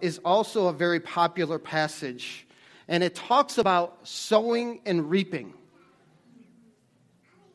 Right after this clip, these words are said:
And we're gonna get into that in just a minute.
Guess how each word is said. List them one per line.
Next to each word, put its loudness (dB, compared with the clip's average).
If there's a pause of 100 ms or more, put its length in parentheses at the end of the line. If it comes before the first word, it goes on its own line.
(160)
And -4
we're 2
gonna 2
get 4
into 2
that 6
in 0
just -4
a 0
minute. 0